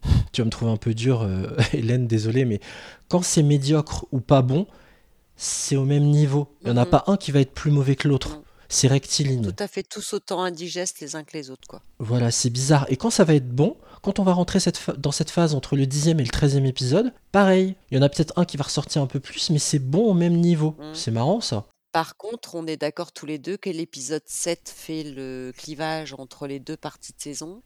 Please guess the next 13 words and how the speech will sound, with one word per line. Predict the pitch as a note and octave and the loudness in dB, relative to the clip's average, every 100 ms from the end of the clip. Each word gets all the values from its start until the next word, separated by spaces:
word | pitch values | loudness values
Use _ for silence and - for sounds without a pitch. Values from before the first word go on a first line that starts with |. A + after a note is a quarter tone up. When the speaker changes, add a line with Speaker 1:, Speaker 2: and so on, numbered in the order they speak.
| _ | _
Speaker 2:
puisque, | D#3+ D3+ - - | -10 -8 -8 -8
euh, | E3 D#3+ D#3 D3 C3 C3 C3 C3 | -6 -6 -6 -6 -6 -8 -10 -10
moi, | D3+ | -8
c'est | E3+ E3 | -8 -8
l'épisode | D3+ - D#3 | -10 -8 -10
qui | - D#3 | -10 -6
m'a | C#3 | -6
le | |
plus | C#3 - C#3 D3 | -6 -10 -10 -8
ému. | C#3+ D#3 F3+ A3+ A#3 - | -8 -10 -12 -12 -14 -12
Euh, | D3 D3 D3 | -10 -8 -6
c'est | - D3 | -8 -10
Face, | - E3+ F3+ - - | -2 -2 -2 -6 -10